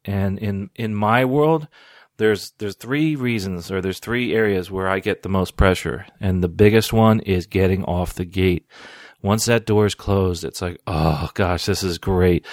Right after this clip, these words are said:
You have to get the bags on. You're coordinated with a, a ramp agent. You have somebody in the back that's giving the flight attendant a hard time.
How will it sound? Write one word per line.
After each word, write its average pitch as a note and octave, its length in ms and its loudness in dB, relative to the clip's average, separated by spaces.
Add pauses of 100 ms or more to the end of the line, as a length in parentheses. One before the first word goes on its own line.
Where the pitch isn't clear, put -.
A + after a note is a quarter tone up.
(320)
You G2 160 -2
have G2 240 0
to F#2 80 -10
get F2+ 140 -6
the E2 60 -10
bags A2 480 2
on. G#2+ 260 -2
You're F2+ 100 -6
coordinated F#2 680 -4
with F2 160 -6
a, E2+ 240 -8
a E2 200 -6
ramp G2+ 400 -2
agent. G2+ 340 0
You F2+ 80 -6
have F#2 160 -2
somebody G2+ 320 -4
in F#2+ 80 -2
the F2 80 -4
back G#2 380 0
that's F2+ 160 -6
giving F2 240 -4
the E2+ 40 -6
flight G2+ 260 -2
attendant G#2 280 -4
a F#2+ 80 -2
hard G2 260 -4
time. G2 380 -2